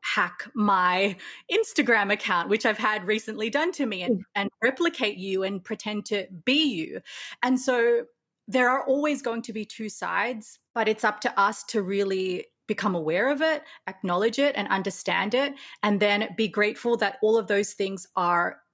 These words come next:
Speaker 1: encompassed in the whole thing of what we want to achieve. And when we can understand that first and foremost, then when we have resistance along the way, we know that we can move through that, whatever that is, because it's
Speaker 2: Mm.
Speaker 1: going to be different for everyone. And so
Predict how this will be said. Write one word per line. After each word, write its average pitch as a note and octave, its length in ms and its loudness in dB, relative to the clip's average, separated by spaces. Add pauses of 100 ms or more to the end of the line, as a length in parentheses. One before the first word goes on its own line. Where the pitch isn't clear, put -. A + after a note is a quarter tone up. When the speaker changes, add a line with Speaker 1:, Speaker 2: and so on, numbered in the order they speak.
Speaker 1:
encompassed F#3+ 720 -2
in G3 120 0
the F3+ 80 -2
whole F#3+ 220 0
thing F#3+ 200 -6
of F3 140 -4
what F3+ 100 -2
we F3+ 120 -2
want E3+ 180 -6
to - 120 -8
achieve. - 440 -10 (340)
And A#3 140 2
when C#4 140 4
we E4 100 2
can D4 140 4
understand A3+ 500 2
that F#3 220 0
first G3+ 480 0
and F#3 180 -6
foremost, A#3 640 0 (240)
then A#3 160 4
when B3+ 200 4
we C#4+ 180 4
have G#3+ 300 2
resistance G3+ 560 -2
along F#3 340 -4
the F3 80 -2
way, F3+ 540 -2 (180)
we A#3 180 4
know A3 200 4
that A#3 160 0
we A3 140 0
can G#3 400 -2
move G3+ 460 2
through F#3+ 280 -2
that, - 240 -4
whatever G#3 460 2
that E3+ 200 0
is, F3 260 -6
because G3 240 4
it's F#3 100 4
Speaker 2:
Mm. F3+ 100 4
Speaker 1:
going F3 140 -6
to - 180 -20
be - 160 -20
different C#4 280 -6
for - 180 -6
everyone. F#3 640 -6 (440)
And A3+ 140 0
so G#3+ 320 2